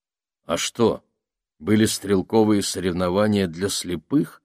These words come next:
удивился Макс. «А то как же!»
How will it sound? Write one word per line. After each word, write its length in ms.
удивился 540
Макс. 420
«А 120
то 300
как 360
же!» 200